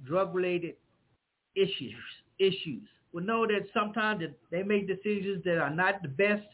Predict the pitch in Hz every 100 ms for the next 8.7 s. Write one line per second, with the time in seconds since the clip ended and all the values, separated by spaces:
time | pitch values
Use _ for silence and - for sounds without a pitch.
0 | _ _ _ _ 139 170 190 190 190 165
1 | 185 180 180 190 - 185 - _ _ _
2 | _ _ _ _ _ - 151 143 147 196
3 | 185 175 185 185 180 - _ _ _ _
4 | _ 160 151 160 156 156 _ - 180 190
5 | 165 170 180 190 180 - 185 156 165 170
6 | 180 220 202 143 - - _ _ _ _
7 | _ _ _ _ _ _ _ _ _ _
8 | _ _ _ 165 190 190